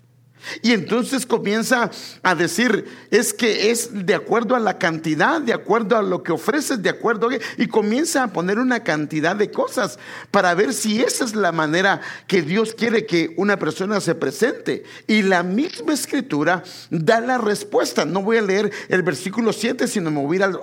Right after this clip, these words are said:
ocho. Y dice, en otras versiones dice, "Oh hombre,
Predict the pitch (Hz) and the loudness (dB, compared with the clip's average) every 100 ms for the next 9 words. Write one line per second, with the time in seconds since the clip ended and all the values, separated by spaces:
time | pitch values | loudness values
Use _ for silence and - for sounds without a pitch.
0 | - 311 - 196 - - _ _ _ _ | -2 -2 0 -4 -4 -16 _ _ _ _
1 | _ _ _ _ _ _ - - - 196 | _ _ _ _ _ _ -16 -4 0 2
2 | 269 - 175 - - - - 190 220 240 | 2 4 2 0 -10 -20 -2 0 2 2
3 | 247 185 165 233 233 233 208 202 - 226 | 2 0 0 0 2 0 2 0 2 4
4 | 254 320 311 202 139 - | 4 4 2 0 -2 -8